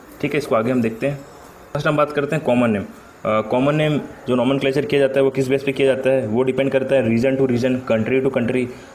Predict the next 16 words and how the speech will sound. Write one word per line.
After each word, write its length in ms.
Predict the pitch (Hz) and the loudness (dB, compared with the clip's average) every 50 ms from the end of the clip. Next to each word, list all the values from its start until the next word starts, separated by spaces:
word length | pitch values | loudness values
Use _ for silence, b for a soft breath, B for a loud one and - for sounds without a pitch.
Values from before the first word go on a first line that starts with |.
| B B B - - | B B B -4 0
अ, 180 | 110 110 107 104 | 2 4 4 4
जो 120 | 110 120 | 4 2
लोकल 320 | 113 113 117 117 117 135 | 2 2 2 2 2 0
लैंग्वेज 340 | 131 135 135 135 131 131 131 | 0 2 2 2 2 0 0
में 140 | 131 135 131 | 0 0 2
अगर 180 | 127 127 123 123 | 2 2 2 2
आप 60 | 117 | 2
बात 220 | 117 117 117 117 | 2 2 0 0
करें 200 | - 127 123 120 | 0 0 0 0
तो 80 | 120 120 | 0 0
लोकल 240 | 113 110 107 117 123 | 0 0 0 0 0
लैंग्वेज 260 | 123 123 120 120 117 | 0 0 0 0 0
में 120 | 123 123 | 0 0
लोग, 180 | 120 120 120 113 | 2 0 0 -2
अ, 760 | 117 - - - - - - - - - - - - 110 110 | -4 -8 -14 -20 -20 -20 -20 -20 -18 -8 -2 0 2 2 4
नेमिंग 440 | 104 110 113 117 127 131 127 123 | 2 2 2 2 2 2 2 0